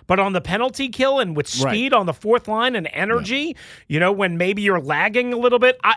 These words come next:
Speaker 1: anyway.
Speaker 2: And in a game against a veteran team like
Speaker 1: Yeah.
Speaker 2: that, that, that savviness that you need sometimes – from a player with experience in a game like that also,
Speaker 1: Correct.
Speaker 2: uh, you
Speaker 1: And
Speaker 2: end
Speaker 1: he,
Speaker 2: up missing in a situation like
Speaker 1: he
Speaker 2: that.
Speaker 1: usually plays good against Pittsburgh, too, one of his former teams. They had twenty-one or twenty-two shots on net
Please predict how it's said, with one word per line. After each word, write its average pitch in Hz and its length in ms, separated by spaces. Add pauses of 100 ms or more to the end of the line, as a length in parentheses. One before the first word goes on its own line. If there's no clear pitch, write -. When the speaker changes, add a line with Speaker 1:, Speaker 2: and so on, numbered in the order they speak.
Speaker 1:
anyway. 247 260
Speaker 2:
And 170 120
in 185 120
a 175 60
game 220 340
against 196 420
a 165 120
veteran 180 640
team 180 480
like 156 260
Speaker 1:
Yeah. 156 200
Speaker 2:
that, 135 440 (580)
that, 156 540 (220)
that 143 180
savviness 175 720
that 147 200
you 147 80
need 147 280
sometimes – 135 800 (320)
from 156 160
a 143 60
player 151 440
with 123 180
experience 135 760
in 139 60
a 123 40
game 120 240
like 117 240
that 120 240
also, 120 500
Speaker 1:
Correct. 143 440
Speaker 2:
uh, 113 240
you 117 140
Speaker 1:
And 135 80
Speaker 2:
end 123 80
Speaker 1:
he, - 20
Speaker 2:
up 110 100
missing 107 340
in 101 60
a 98 40
situation 98 520
like 90 120
Speaker 1:
he 196 120
Speaker 2:
that. 254 60
Speaker 1:
usually 185 300
plays 135 340
good 131 200
against 117 460
Pittsburgh, 120 400
too, 139 140
one 117 140
of 107 80
his 113 120
former 139 240
teams. 143 240
They 220 120
had 320 120
twenty-one 233 880
or 196 140
twenty-two 208 420
shots 185 340
on 165 140
net 160 240